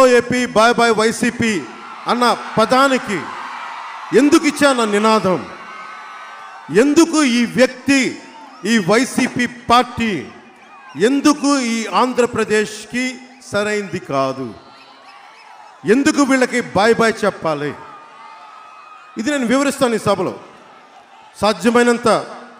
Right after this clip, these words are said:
తక్కువ సమయం తీసుకునే వివరిస్తాను. Extrapolate అనే ఒక ఇంగ్లీష్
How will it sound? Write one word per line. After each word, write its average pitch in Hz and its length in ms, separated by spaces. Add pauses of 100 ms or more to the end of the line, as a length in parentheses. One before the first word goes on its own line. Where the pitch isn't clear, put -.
తక్కువ 254 260 (120)
సమయం 240 340
తీసుకునే 240 380
వివరిస్తాను. 196 460 (1700)
Extrapolate 277 720
అనే 240 120 (100)
ఒక 208 160
ఇంగ్లీష్ 254 280